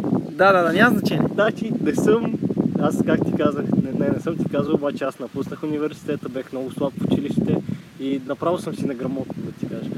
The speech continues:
Speaker 2: Обаче пътчета като ти се разцепва. Всека свободна минута, примерно аз ти казах, че свободното ми време, примерно когато пътувам с колата, аз не слушам музика, аз слушам книги.
Speaker 1: Да.
Speaker 2: Разбираш ли?
Speaker 1: Да.
Speaker 2: Защото просто нямам друго време, което
Speaker 1: Да, в което
Speaker 2: примерно
Speaker 1: можеш да четеш.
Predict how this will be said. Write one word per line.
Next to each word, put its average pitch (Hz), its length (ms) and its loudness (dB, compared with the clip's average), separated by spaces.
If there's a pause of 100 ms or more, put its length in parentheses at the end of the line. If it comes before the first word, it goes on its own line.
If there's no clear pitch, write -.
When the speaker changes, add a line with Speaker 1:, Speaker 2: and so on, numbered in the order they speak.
(160)
Speaker 2:
Обаче - 360 0
пътчета - 460 2
като - 160 0
ти - 120 -4
се - 160 4
разцепва. - 400 2 (480)
Всека 185 420 2
свободна 160 520 0
минута, 156 300 -2
примерно 156 280 -4
аз 143 120 0
ти - 120 -4
казах, 143 240 -2 (120)
че 135 160 0 (560)
свободното 160 480 2
ми 147 60 4
време, 139 360 2
примерно - 260 4
когато 135 400 0 (280)
пътувам 151 320 2
с - 80 -8
колата, 127 580 -2 (460)
аз 123 180 -6
не 160 120 -2
слушам 170 340 0
музика, 160 320 2
аз 143 80 0
слушам 160 280 -2
книги. 175 360 0 (280)
Speaker 1:
Да. 113 400 -10
Speaker 2:
Разбираш 127 360 -4
ли? 190 40 -6
Speaker 1:
Да. - 80 -6
Speaker 2:
Защото 247 300 0
просто 175 340 -2
нямам 175 340 2
друго 165 280 4
време, 151 380 2
което 143 400 -4 (220)
Speaker 1:
Да, 117 200 -6
в 110 40 -12
което - 40 -20
Speaker 2:
примерно 170 260 2
Speaker 1:
можеш 131 180 -2
да 120 40 -8
четеш. - 400 -10